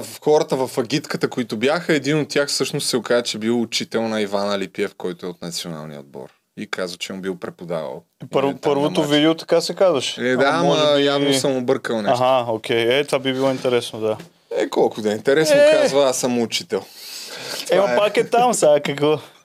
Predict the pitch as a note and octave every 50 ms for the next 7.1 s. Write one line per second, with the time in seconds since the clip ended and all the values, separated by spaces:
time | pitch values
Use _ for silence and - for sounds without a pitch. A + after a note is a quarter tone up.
0 | _ _ _ - D#3 F#3+ C4 D4 D4 C#4+ C4+ C4 B3 A3+ A3 F#3 E3+ - E3 E3+
1 | F3 F3 F3+ F#3 G3 G3+ G#3 G#3 G#3+ G#3 G3 - - - E3 C#3+ C#3+ F3 F#3 F3+
2 | E3 D3+ D3 E3 F3 F3 F3 F3 E3+ - - - E3 D#3 C3 A#2+ A2 G#2+ A2+ A#2+
3 | B2 B2 B2 B2+ C3 C3 B2+ - - - - - B2 B2 B2+ B2+ B2+ B2+ B2 A#2+
4 | - _ _ _ _ - - - A2+ G#2 G2 F#2 F2+ F2+ - - A2 G#2 G#2 G#2
5 | G#2 G#2 G2 F2+ F2+ F2 - - G2+ G#2 - - A2+ G#2+ G#2 G#2 G2+ - A2+ G#2
6 | G2+ G2 G2 G2 G2+ A2+ G#2 F#2 F#2 F2+ G2 F#2+ - - - - B2 A#2+ B2 B2
7 | A#2+ -